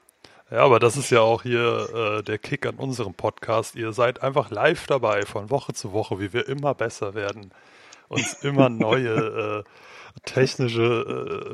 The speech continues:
Speaker 1: äh, Wissen, äh, und so weiter an-, äh, anschaffen. Und ja, wir sammeln die Erfahrung für euch, Leute. Also wenn ihr mal irgendwann starten wollt mit einem Podcast,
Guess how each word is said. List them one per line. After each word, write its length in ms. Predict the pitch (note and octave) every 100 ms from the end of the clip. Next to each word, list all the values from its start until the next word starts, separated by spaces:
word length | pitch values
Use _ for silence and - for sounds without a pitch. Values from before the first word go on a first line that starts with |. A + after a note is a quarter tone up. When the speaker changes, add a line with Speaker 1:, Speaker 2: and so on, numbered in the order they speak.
| G#2+
Speaker 1:
äh, 60 |
Wissen, 500 | G#2+ A#2+ C#3+ B2 A#2+ A#2
äh, 40 | G#2+ A2 A#2
und 180 | A2+
so 140 | G#2+ A2
weiter 340 | A2 A2 A2
an-, 180 | G#2 B2
äh, 460 | - - A2 G#2 A#2
anschaffen. 640 | A#2 - A#2 - A2 A2
Und 300 | G#2 G#2 G2+ _ -
ja, 340 | A2 A#2 G2 - _ _ _ _
wir 140 | A2 A2
sammeln 300 | B2 D3 C3+
die 100 | B2
Erfahrung 500 | B2 D3+ E3+ G#2 G2
für 200 | A2 G2
euch, 280 | G2 F#2
Leute. 360 | G2+ G2 G2+ G2+
Also 240 | G2+ G#2+
wenn 140 | A2 A2+
ihr 80 | A#2
mal 180 | A#2
irgendwann 380 | A2+ B2+ B2+ A#2+
starten 420 | A#2 - A#2 C3
wollt 220 | B2 A#2+ A#2+
mit 80 |
einem 100 | A#2 A2
Podcast, 640 | A#2+ - A#2 A2+ -